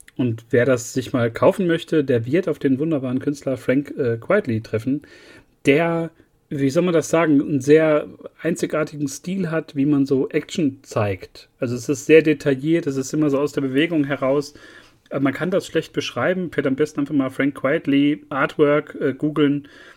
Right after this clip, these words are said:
Der hat in sehr vielen bekannten Serien auch geschrieben, All-Star Superman und, äh, was es da nicht alles gab.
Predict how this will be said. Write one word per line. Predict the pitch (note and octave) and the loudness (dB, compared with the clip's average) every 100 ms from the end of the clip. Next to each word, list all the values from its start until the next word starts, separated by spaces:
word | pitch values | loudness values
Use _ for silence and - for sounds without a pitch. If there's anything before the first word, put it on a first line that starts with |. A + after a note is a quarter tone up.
| _ - | _ -14
Der | C3 C3 | -6 -4
hat | C3+ | -2
in | B2 | -2
sehr | C3 C#3 | -2 -4
vielen | - C3+ B2+ | -2 -2 -2
bekannten | A2+ C#3+ C#3 B2+ | -4 -6 -2 -2
Serien | B2 F#3 D3+ A2+ | 0 0 0 -2
auch | A2 | -6
geschrieben, | A#2 A2 A#2 B2 | -10 -8 -6 -6
All-Star | B2+ C3+ - C3 | -6 -8 -4 -4
Superman | C#3 C3+ C3 A#2 B2 B2 | -4 -2 -4 -4 -6 -6
und, | A2+ A2 - - - - - | -6 -8 -14 -20 -20 -20 -4
äh, | B2 A#2 | -2 -2
was | B2+ C#3 | -2 -4
es | - | -6
da | B2 | -6
nicht | A2+ A#2 | -6 -6
alles | A2+ - | -10 -10
gab. | A2 A#2 - | -8 -8 -12